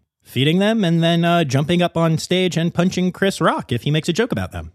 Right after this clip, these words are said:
No, wait, that's a different kind of protection thing? <laughs> Too soon, too soon. I couldn't help myself.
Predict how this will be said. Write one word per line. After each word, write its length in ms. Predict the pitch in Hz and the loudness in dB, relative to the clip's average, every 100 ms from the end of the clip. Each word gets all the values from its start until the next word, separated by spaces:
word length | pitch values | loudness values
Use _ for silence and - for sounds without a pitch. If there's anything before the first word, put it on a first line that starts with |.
| - | -2
No, 100 | 123 | 0
wait, 160 | 95 - | 0 0
that's 200 | 123 127 | 0 0
a 40 | |
different 420 | 101 - 127 151 | -2 -2 0 0
kind 140 | 151 170 | 0 0
of 80 | |
protection 380 | - 196 190 208 | 0 -2 0 -2
thing? 180 | 226 247 - - - | -2 -4 -6 -20 -20
<laughs> 320 | _ _ - | _ _ -14
Too 180 | 151 156 | -4 -2
soon, 380 | 147 139 143 160 _ | 0 -2 -4 -8 _
too 160 | 147 127 | -2 -2
soon. 340 | 131 135 151 _ | -2 -4 -6 _
I 220 | 113 98 90 | -4 -4 -4
couldn't 260 | - 101 | -2 -2
help 160 | 95 87 | -2 -4
myself. 460 | 101 101 90 - | -8 -6 -8 -10